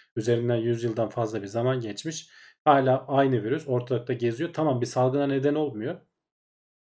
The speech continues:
Bir şekilde aldığımız önlemlerle, işte te-, gelişen teknolojiyle vesaireyle falan ama tamamen de ortadan kaldıramadık. Mutlaka bir şekilde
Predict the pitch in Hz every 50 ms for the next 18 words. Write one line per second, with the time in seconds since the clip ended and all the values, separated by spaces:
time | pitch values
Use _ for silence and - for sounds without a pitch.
0 | _ - 117 - 123 104 107 110 107 110 110 107 107 104 113 110 110 104 107 110
1 | 104 104 104 104 104 104 101 101 101 98 101 101 98 - - - - - - _
2 | _ _ _ - - 110 - - 156 143 131 123 113 107 98 - 117 107 107 104
3 | - 107 - - 117 107 101 101 101 104 95 107 107 101 - - 110 101 98 92
4 | 95 90 - 113 120 170 202 170 135 - - 180 175 170 160 139 127 117 113 120
5 | 127 120 - 117 113 165 160 - - 139 135 135 143 131 117 104 104 - - -
6 | 139 131 - 120 - - - 139 151 - - - - - _ _ _ - 127 -
7 | 135 120 - 110 101 104 135 151 151